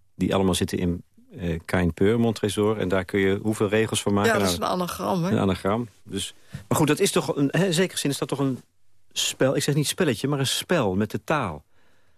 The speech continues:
Speaker 2: Ja, ik zie dat zo niet, hè?
Speaker 1: Hoe zie jij het dan?
Speaker 2: Ik vind het, eh,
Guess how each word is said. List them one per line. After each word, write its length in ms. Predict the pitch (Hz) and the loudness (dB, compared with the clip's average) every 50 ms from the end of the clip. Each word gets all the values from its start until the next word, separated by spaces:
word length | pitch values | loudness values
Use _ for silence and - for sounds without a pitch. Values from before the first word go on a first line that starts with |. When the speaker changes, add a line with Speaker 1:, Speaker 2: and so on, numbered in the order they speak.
| _ _ _ _ _ _ | _ _ _ _ _ _
Speaker 2:
Ja, 200 | _ 233 262 269 | _ -2 -2 0
ik 160 | 262 247 240 - | 0 -2 -2 -2
zie 180 | - - 285 | -2 -2 0
dat 140 | 269 254 233 | 0 0 -2
zo 180 | - - 220 208 | -2 -2 -2 -2
niet, 240 | 196 190 185 - | 0 0 -2 -2
hè? 80 | - 254 | -2 0
Speaker 1:
Hoe 120 | - 113 | 2 2
zie 120 | 120 139 151 | 4 4 4
jij 100 | 143 117 | 2 2
het 120 | 107 - | 0 -2
dan? 160 | - 85 78 85 - - _ _ _ - _ _ _ _ _ _ _ _ _ _ _ _ _ _ _ _ _ _ _ _ _ _ _ _ _ _ _ _ _ _ _ _ _ _ _ _ _ _ _ _ _ _ _ _ _ _ _ _ _ _ _ _ _ | -4 -6 -6 -8 -12 -18 _ _ _ -20 _ _ _ _ _ _ _ _ _ _ _ _ _ _ _ _ _ _ _ _ _ _ _ _ _ _ _ _ _ _ _ _ _ _ _ _ _ _ _ _ _ _ _ _ _ _ _ _ _ _ _ _ _
Speaker 2:
Ik 160 | 254 254 - | -4 -4 -2
vind 320 | - - 269 254 233 220 | 0 2 2 2 2 2
het, 300 | 220 202 185 - - - | 0 -2 -4 -6 -6 -4
eh, 400 | 196 180 180 175 165 160 151 156 | -2 0 2 2 2 0 0 -2